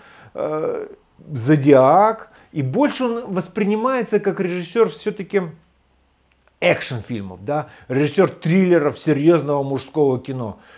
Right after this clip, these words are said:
И тут он обращается к такой вот необычной женской истории. Что же его побудило?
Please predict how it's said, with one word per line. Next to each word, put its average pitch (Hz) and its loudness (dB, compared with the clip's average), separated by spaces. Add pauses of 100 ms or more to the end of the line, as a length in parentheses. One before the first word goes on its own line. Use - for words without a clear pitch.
(140)
И 160 -8
тут 294 0
он 240 -4
обращается 202 0
к - -10
такой 175 -2
вот 160 -2
необычной 147 -6
женской 156 -6
истории. 110 -6 (320)
Что 254 0
же 226 2
его 220 6
побудило? 156 -4